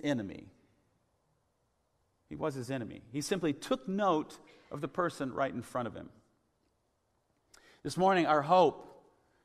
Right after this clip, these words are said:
is to put children in need right in front of you as well. You, you cannot care for them all. But might God be inviting you into the joy, into the privilege of sponsoring a child or two through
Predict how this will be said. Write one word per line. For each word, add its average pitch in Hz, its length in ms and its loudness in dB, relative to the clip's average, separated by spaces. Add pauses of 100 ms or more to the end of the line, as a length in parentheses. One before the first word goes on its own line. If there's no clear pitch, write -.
(100)
is 139 160 -4
to 147 80 -6
put 151 320 2
children 160 400 0
in 143 140 -2
need 143 240 0
right 139 240 2
in 127 100 -4
front 131 200 -4
of 120 100 -6
you 135 160 0
as 110 100 -4
well. 113 340 2
You, 131 320 -2 (380)
you 135 140 -8
cannot 160 640 -2 (320)
care 131 280 -4
for 117 140 -12
them 104 180 -8
all. 95 460 -8 (2000)
But 123 120 -2
might 147 200 2
God 135 220 4
be 131 80 0
inviting 127 480 4
you 117 160 -4
into 110 240 -8
the 107 100 -8
joy, 117 520 0
into 110 160 -8
the 101 100 -10
privilege 113 440 -4
of 98 100 -10
sponsoring 120 540 -6
a 95 40 -10
child 113 340 -4
or 104 60 -10
two 104 300 -8
through 101 400 -8